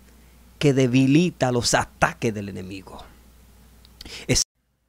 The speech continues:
¿Por qué el reino de la tiniebla te quiere impedir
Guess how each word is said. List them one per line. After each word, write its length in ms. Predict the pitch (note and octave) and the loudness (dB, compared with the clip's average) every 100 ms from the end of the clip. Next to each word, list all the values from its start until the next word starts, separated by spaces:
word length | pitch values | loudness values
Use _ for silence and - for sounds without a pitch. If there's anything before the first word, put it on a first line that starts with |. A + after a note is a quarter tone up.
| - | -14
¿Por 260 | D#3+ D#3 | -12 -14
qué 480 | _ F3 G#3 A3 G#3+ | _ -18 -16 -18 -20
el 180 | E3 C#3+ | -20 -20
reino 680 | C3 - E3 G3 G#3+ G3+ F3+ | -20 -20 -18 -18 -18 -20 -20
de 120 | E3 | -20
la 180 | D3+ B2 | -20 -20
tiniebla 1000 | - A#2 B2+ C3+ B2+ G#2+ G#2 G#2 A2 _ _ _ _ _ _ _ _ _ _ _ _ _ _ | -20 -20 -20 -18 -18 -20 -20 -20 -20 _ _ _ _ _ _ _ _ _ _ _ _ _ _
te 160 | - B2+ | -20 -20
quiere 420 | _ D#3+ F3 F#3 | _ -18 -16 -16
impedir 680 | F3 D3 - B2 A#2 E3 | -18 -20 -20 -20 -20 -20